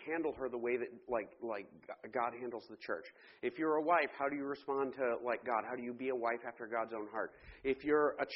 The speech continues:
child, how do you be a child in a family after God's own heart? And he spells it all out. And some of it's really tough, and it's mostly tough, by the way, if we're s-, I, well, listen to the sermon.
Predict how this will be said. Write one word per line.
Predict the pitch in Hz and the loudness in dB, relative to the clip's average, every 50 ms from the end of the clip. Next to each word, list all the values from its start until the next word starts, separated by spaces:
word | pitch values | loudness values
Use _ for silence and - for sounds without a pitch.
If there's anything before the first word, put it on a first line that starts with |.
| - | -2
child, | - 170 175 160 143 127 110 101 | 2 2 4 4 4 4 2 0
how | - - 151 | -2 -4 -4
do | 151 151 | -2 -2
you | 147 | -4
be | 143 147 147 | -4 -2 -2
a | 147 | -2
child | 147 - - 147 139 143 143 139 135 135 127 | -2 -2 0 2 4 4 4 4 2 2 0
in | 131 131 | -2 -2
a | 131 | -2
family | - 147 135 139 139 131 120 113 | 0 0 0 2 2 0 -2 -2
after | 120 117 - 123 | -4 -4 -6 -2
God's | 113 123 123 120 117 120 | 0 0 0 0 -2 -4
own | 117 | -6
heart? | 113 127 117 95 117 | -4 -4 -4 -2 -2
And | 131 123 | -4 -6
he | - - - | -6 -12 -4
spells | - - 185 185 180 160 | 0 2 2 2 2 2
it | 175 175 | 2 2
all | 165 160 156 | 2 4 4
out. | 156 117 87 - - - - - - - - | 4 4 2 0 -4 -10 -18 -20 -12 -6 -4
And | 160 160 | -4 0
some | - 220 240 247 208 | 2 2 2 2 2
of | 156 156 | -2 -2
it's | 147 - | -6 -8
really | 139 139 156 160 160 156 147 | -8 -6 -4 -2 -2 -2 -2
tough, | 151 - 202 202 - - - | -4 -4 -4 -4 -4 -4 0
and | 139 139 | 0 0
it's | 131 135 - | 0 0 -2
mostly | 156 196 269 320 311 - - - 131 113 - - | 0 2 2 2 0 -2 -4 -4 -4 -4 -4 -4
tough, | 110 98 98 - - | -6 -6 -6 -4 -2
by | 104 98 90 | -2 -2 0
the | 90 90 | -2 -2
way, | 90 87 92 113 139 - - - - - - | -2 -2 -2 -4 -6 -8 -12 -20 -20 -8 -4
if | - 135 131 - | -2 -2 -2 0
we're | 147 143 | -2 -2
s-, | 123 - - - - - - - - - - - - | -2 -4 -8 -16 -20 -20 -20 -20 -20 -20 -12 -2 2
I, | 123 120 110 120 123 | 2 2 2 2 4
well, | 127 135 127 113 107 - - - | 6 8 8 8 6 4 0 -4
listen | 139 147 - - 127 | -4 -2 -2 -2 -2
to | 110 | -2
the | 101 - | 0 -2
sermon. | 101 78 76 78 | -2 -2 -2 -6